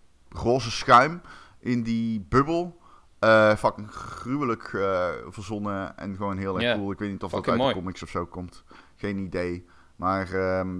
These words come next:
Speaker 1: dan zit je er meteen goed in. Eh, vervolgens moet die game meer doen dan dat. En dan stort het voor mij toch een beetje, zeg maar, ik wil hem al, ik ga hem al uitspelen. En dat is best wel een compliment, I guess. Want dat had ik niet verwacht naar aanleiding van de trailers.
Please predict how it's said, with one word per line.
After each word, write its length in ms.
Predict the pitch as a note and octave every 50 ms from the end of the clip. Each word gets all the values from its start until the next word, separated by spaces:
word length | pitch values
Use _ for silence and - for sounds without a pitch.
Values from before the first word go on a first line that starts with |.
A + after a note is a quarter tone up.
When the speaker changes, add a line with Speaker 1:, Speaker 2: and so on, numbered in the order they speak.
| E2+ -
Speaker 1:
dan 140 | - G2
zit 160 | F#2+ - - -
je 60 | A#2+
er 60 | A2
meteen 240 | A2 - A#2+ A2+ A2
goed 220 | G2 A2 G#2+ -
in. 260 | C3+ C3 A#2+ A2 A2 - - - - - - - - _
Eh, 480 | G2+ G#2 G#2 G#2 G#2 G#2 G2+ G#2 G#2
vervolgens 480 | G2 A#2 G2+ A#2 C3+ B2+ B2 A#2 - - - - - F#2 D2+ - - - - -
moet 300 | - - G#2 A#2+ B2 A#2
die 120 | B2 A#2
game 140 | G#2+ A#2 A2+ A2 G#2
meer 240 | A#2 A#2 A#2 A#2+ A#2
doen 160 | A2 G#2+ G2+
dan 140 | G2+ F#2+ F#2
dat. 280 | F#2 F#2 F#2 - - - _ - -
En 180 | - G2 G2+ G2
dan 280 | G2+ G2+ G2 F#2 F2+ - - -
stort 260 | - - - - A2 -
het 80 | -
voor 140 | - - G2
mij 140 | F#2+ F#2+ F#2+
toch 140 | F2 G2+ F#2+
een 80 | G2
beetje, 640 | F#2+ G2+ G2 G2+ - - G#2 G#2 G#2 G2+ G2+ G2 G2+ - - - - - - - _ _ _ _ _ - - - - -
zeg 140 | - - A#2
maar, 120 | B2+ B2+ C3+
ik 100 | C3+ C3
wil 120 | D3+ F3
hem 120 | G#3 F#3
al, 180 | E3 D3 C3 -
ik 120 | B2 C#3+ -
ga 100 | E3 E3+
hem 100 | E3+ D#3
al 140 | C#3+ - -
uitspelen. 800 | C3 C3 C3+ B2+ - - C#3 C3 C3 C#3 C#3 C3+ C#3+ D3+ F3+ - - - - - - _ - -
En 160 | - - B2 A2+
dat 160 | B2 A#2 -
is 220 | A2 G2+ - -
best 200 | - A#2 A2 -
wel 80 | B2 A2+
een 60 | G2+
compliment, 460 | - B2 A2 A#2 A2 G#2+ A2+ B2 D3
I 100 | D#3 D3
guess. 400 | C3+ E3 G3 G3+ - - - - _ - -
Want 320 | - A2+ A2+ G#2 F#2+ - - -
dat 160 | - A2+ A2
had 140 | A#2+ A2+ G#2
ik 60 | A2+
niet 160 | A#2+ B2 A#2
verwacht 280 | - A2+ G#2+ A2+ - -
naar 80 | G#2 G2+
aanleiding 300 | A2 A2+ A2 A2 A2 G#2
van 100 | A2+ G#2+
de 80 | G#2 G2+
trailers. 460 | - A#2+ A2+ B2 D#3 E3+ E3 -